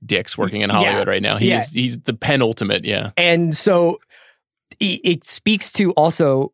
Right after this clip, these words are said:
Speaker 2: the genius of this movie and the real, like, the thing that's gonna really, like, make it last with people in mi-, their minds is I've never seen anything like this. I've never seen this place.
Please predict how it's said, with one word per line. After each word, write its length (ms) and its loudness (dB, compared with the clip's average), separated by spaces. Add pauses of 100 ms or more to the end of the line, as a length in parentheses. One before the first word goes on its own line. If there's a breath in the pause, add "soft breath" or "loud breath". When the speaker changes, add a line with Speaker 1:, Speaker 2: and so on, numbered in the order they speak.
Speaker 2:
the 240 0
genius 580 0
of 80 0
this 180 0
movie 320 0
and 100 0
the 80 0
real, 540 0
like, 200 0
the 100 -2
thing 260 0
that's 200 -2
gonna 340 0
really, 360 -2
like, 300 -2
make 300 -2
it 180 -2
last 400 0
with 140 -8
people 300 -4
in 80 -2
mi-, 160 -2
their 100 0
minds 400 0
is 100 -8 (100)
I've 140 2
never 220 0
seen 300 -2
anything 340 -6
like 200 -4
this. 340 -12 (300 loud breath)
I've 80 -12
never 180 2
seen 240 2
this 160 0
place. 540 -4